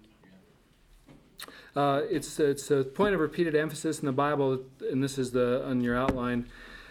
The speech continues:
that the believer is to be like God. Thus, because God is holy, they, they who are his followers are also to be called holy, uh, to be holy. God is not only is personally free from any moral wickedness or evil,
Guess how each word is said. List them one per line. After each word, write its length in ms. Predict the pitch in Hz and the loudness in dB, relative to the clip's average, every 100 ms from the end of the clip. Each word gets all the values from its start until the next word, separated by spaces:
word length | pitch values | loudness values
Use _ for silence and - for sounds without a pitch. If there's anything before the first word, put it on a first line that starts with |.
| - - - | -20 -20 -2
that 260 | 147 143 | 0 2
the 60 | 147 | 0
believer 400 | 135 170 175 160 | 2 4 4 4
is 100 | 147 | 2
to 100 | 147 | 0
be 140 | 143 151 | 0 4
like 320 | 147 151 139 | 4 2 2
God. 340 | 135 120 113 120 139 | 0 2 -2 -8 -4
Thus, 260 | 143 139 - | -2 -2 -2
because 380 | 139 131 165 | -4 0 2
God 180 | 143 151 | 4 2
is 100 | 143 | 2
holy, 340 | - 190 165 135 | 2 2 4 4
they, 260 | 135 143 - - 190 | 4 2 -2 -12 -2
they 240 | 151 156 151 | 2 2 2
who 260 | 156 143 | 2 4
are 240 | 135 127 127 | 4 2 2
his 160 | 135 | -4
followers 440 | - 180 165 135 135 | -2 0 2 2 0
are 80 | |
also 340 | 135 165 170 139 | 2 2 0 -2
to 40 | 127 | 0
be 200 | 127 127 - | -2 -2 -12
called 260 | - 139 131 | -4 -2 0
holy, 340 | 160 190 131 - - - - - - - 127 | 2 2 2 -4 -14 -14 -12 -12 -14 -8 -2
uh, 60 | |
to 80 | 131 | 2
be 80 | 143 | 2
holy. 280 | 156 156 120 | 4 4 2
God 260 | 147 170 | 2 2
is 100 | 170 | 2
not 220 | 156 156 156 | 0 -2 0
only 200 | 151 139 | 0 0
is 100 | 131 | -2
personally 380 | - 123 - 135 | -2 -4 -2 -4
free 260 | - 170 | 0 0
from 160 | 175 147 | 0 0
any 140 | 139 | 0
moral 320 | 131 139 165 160 | 2 2 2 4
wickedness 460 | 151 147 151 147 | 2 0 -4 -2
or 60 | 139 | 0
evil, 380 | 147 131 120 | 2 2 0